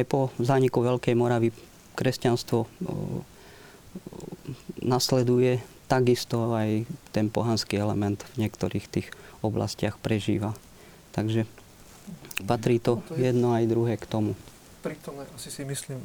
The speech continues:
Speaker 2: všade, hej. Aj v tých nemeckých oblastiach, aj istá miera toho synkretizmu a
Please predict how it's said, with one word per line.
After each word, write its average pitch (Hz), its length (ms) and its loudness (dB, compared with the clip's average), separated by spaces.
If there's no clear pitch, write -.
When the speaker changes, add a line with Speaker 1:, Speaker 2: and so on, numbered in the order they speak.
Speaker 2:
všade, 127 400 0
hej. 139 260 -8
Aj 143 160 -6
v - 160 -12
tých 127 160 -6
nemeckých 135 420 0
oblastiach, 131 680 -2
aj 131 40 -4
istá - 320 0
miera 127 240 2
toho 139 160 -2
synkretizmu 127 760 -4
a - 40 -6